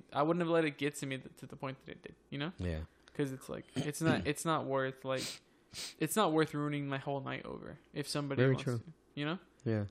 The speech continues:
Speaker 1: Um, what about you?
Speaker 2: I think the whole, oh man, see, what, uh, the honest answer is, if it was me, I would have loved to have a comeback back. Like, like, usually
Speaker 1: Yeah.
Speaker 2: I'm pretty good at, like, somebody say something, I say
Speaker 1: Yeah.
Speaker 2: something back, you know?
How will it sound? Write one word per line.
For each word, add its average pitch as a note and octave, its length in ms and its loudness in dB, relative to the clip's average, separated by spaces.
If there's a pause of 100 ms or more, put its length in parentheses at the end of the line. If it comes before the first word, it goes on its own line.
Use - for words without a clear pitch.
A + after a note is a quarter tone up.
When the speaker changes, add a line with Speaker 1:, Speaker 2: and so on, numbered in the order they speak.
(140)
Speaker 1:
Um, C#3 200 -4
what D#3 80 0
about E3 160 4
you? D#3+ 140 -4 (1600)
Speaker 2:
I A2+ 100 -2
think C#3 220 4
the C3+ 80 6
whole, A2+ 320 6
oh - 280 -6
man, F2+ 220 -4
see, - 220 0 (320)
what, A2 280 8 (140)
uh, G#2 200 8
the G#2+ 120 8
honest A#2+ 400 10
answer C3+ 360 6 (520)
is, F#2+ 460 4 (280)
if F#2+ 160 0
it - 20 8
was A2+ 180 8
me, A2 160 6
I G2+ 100 6
would G#2+ 160 10
have G2 100 6
loved G2 400 6
to A#2 140 4
have G#2+ 160 4
a G#2 60 0
comeback A2 460 0
back. C3+ 260 0 (220)
Like, F2+ 200 4 (840)
like, F#2+ 240 4 (340)
usually B2+ 260 10
Speaker 1:
Yeah. A#2+ 40 12
Speaker 2:
I'm A2+ 60 8
pretty B2 160 8
good G2+ 180 8
at, F#2+ 120 6
like, F2+ 220 2
somebody G2+ 220 2
say A2+ 120 4
something, A#2+ 220 6
I - 40 6
say D3+ 80 0
Speaker 1:
Yeah. C#3 80 4
Speaker 2:
something F#2 180 4
back, D#2 200 0
you G#2 80 2
know? A#2 80 2